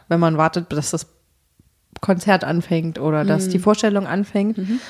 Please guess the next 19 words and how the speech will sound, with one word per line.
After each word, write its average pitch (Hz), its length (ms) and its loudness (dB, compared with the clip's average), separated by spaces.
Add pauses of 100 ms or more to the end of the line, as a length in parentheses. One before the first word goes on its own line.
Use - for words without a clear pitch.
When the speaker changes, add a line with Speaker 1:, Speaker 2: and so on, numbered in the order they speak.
(200)
Speaker 1:
und 185 200 4
man 190 180 4
sich 185 160 0
normalerweise 185 560 4
mit 190 120 2
jemandem 180 340 2
unterhalten 175 500 0
würde, 202 200 4
der 175 120 4
neben 185 280 0
einem 190 220 0
sitzt, 208 280 -2
wenn 170 100 0
man 160 300 0
da 160 320 -4
zu - 140 -20
zweit 180 300 0
hingeht. 240 480 0
Speaker 2:
Mhm. 208 240 -2